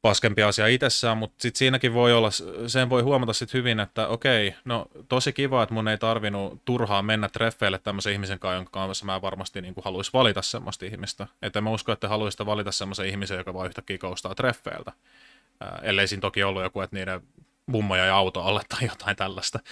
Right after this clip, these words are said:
Mut siis se säästää teiltä ihan helvetisti aikaa, että se voi sinällään, tää ei se ole toksista positiivista, se voi ottaa oikeasti positiivisena asiaa. Totta kai se harmittaa, koska siihen on lainannut odotuksia ja sit se ei tapahdukaan, mutta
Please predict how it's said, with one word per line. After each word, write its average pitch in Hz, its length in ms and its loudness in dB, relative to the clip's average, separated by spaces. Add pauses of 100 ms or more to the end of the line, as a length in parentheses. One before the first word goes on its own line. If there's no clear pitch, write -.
(240)
Mut 110 140 2
siis - 160 0
se 120 60 0
säästää 120 360 2
teiltä 117 320 4
ihan 104 160 0
helvetisti 101 460 -2
aikaa, 107 300 0
että 101 100 -8
se 101 100 -6
voi 110 300 -2
sinällään, 104 540 2
tää 110 100 2
ei 107 80 2
se - 80 -2
ole - 80 -10
toksista - 420 -2
positiivista, 95 540 -6
se 104 100 -6
voi 107 120 0
ottaa 101 180 -2
oikeasti 104 400 0
positiivisena 101 760 -8
asiaa. 101 160 -4
Totta 113 180 -4
kai 113 140 2
se 101 60 -2
harmittaa, 107 680 2
koska 95 220 -6
siihen 98 160 -4
on 98 60 -4
lainannut 101 340 -4
odotuksia 104 540 -2
ja 95 80 -4
sit 98 140 -10
se 98 100 -2
ei 92 60 -2
tapahdukaan, 104 680 -2
mutta 95 420 -6